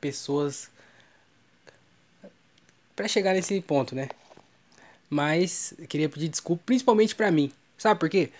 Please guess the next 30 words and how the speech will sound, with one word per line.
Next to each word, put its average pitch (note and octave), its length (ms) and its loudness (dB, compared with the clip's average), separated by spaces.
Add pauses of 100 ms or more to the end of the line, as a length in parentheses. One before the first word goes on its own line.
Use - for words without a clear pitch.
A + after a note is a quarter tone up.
(240)
Porque F3 520 2
esse E3 140 -6
podcast D3 420 -2
aqui, F3+ 340 -6 (520)
ele C3+ 240 -4
é C#3+ 100 -2
uma D3+ 200 0
meta D#3 280 0
pra D#3 140 -6
mim. D3 240 -4 (320)
Era C#3 160 -4
uma D#3 140 0
das D#3+ 180 0
minhas D3+ 240 -2
metas, D3 400 -2
era C3+ 240 -2 (260)
não F3 160 4
falhar F3 360 0
com F3 160 -2
um F3+ 60 -2
podcast. E3+ 580 -6
Toda D#3+ 180 -4
semana D#3 400 -4
tem D3+ 100 -6
um D#3 80 -2
episódio. C3+ 460 -4 (840)
E E3 200 -2
o D3+ 40 -6
que G3+ 100 -4
aconteceu? F3+ 460 0